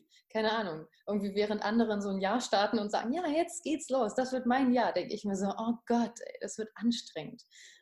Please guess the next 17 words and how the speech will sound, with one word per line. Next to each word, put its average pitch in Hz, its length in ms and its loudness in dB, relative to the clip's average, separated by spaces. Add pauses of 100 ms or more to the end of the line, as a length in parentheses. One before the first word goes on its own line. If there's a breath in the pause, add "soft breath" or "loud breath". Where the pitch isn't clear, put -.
Aber 202 200 4
das 240 160 6
ist 247 160 -2
immer 277 160 6
nur 254 140 4
so 247 100 4
die 214 120 2
ersten 226 360 4
Wochen 233 360 4
und 214 140 0
dann 202 120 2
ist 233 140 0
das - 220 -4
weg 226 180 2
und 208 120 -4
alles 196 260 -6
läuft 190 360 -2